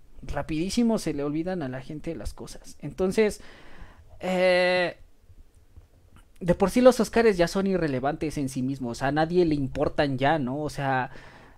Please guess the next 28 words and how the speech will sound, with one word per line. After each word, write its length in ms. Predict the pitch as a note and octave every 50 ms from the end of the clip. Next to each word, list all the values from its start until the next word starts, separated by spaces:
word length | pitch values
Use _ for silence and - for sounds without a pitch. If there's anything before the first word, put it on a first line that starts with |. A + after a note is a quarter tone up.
| - - - - E3+ E3 -
yo 140 | - G3+
como 260 | G3+ A#3+ A#3 A3+ A3 F3+
director, 680 | E3+ E3 E3 D#3+ - - - F3+ F#3 G3 G#3 G3 - -
eh, 380 | - C#3 D3+ D3+ C#3 C#3 C3+ C3 - - - - - -
yo 300 | - F3 G3 D#3 F3+ F#3+
diría, 500 | F3+ F#3+ F#3 F#3+ G#3 A#3+ C#4+ D#4 D#4 D4+
"Ah, 100 | D4 C#4
ganó 240 | B3 C4 C4 C4 C#4
un 80 | C#4+
Oscar, 380 | D4 C#4 - - C4 A#3+ A3+ G3
chingón, 380 | - - A3+ A3+ A#3+ B3+ B3+ B3+
es 120 | A#3 A3+
un 80 | B3+ A#3
reconocimiento 720 | A#3+ A3+ G#3 - G3+ G3 F#3 - G3 G3+ A3 G#3+ - G#3+
más", 220 | G#3 G#3 G#3+ G3+ -
pero 180 | - F3+ E3+ F3
pues 180 | - - D3+
ya 100 | D#3+ F#3+
no, 120 | G#3 B3 B3 A3+ - -
ya 100 | - G3
no 100 | A#3+ A#3+
son, 200 | - - A3 - - -
ya 100 | - G3
no 80 | A3+ B3
son 180 | - C4+ B3+
vigentes, 640 | B3 A3 - - D#3 G#3 A3+ A3 C#3+ B2 A#2+ C3 -
ya 120 | - E3
no, 320 | F3+ G#3+ A3+ A#3+ B3 B3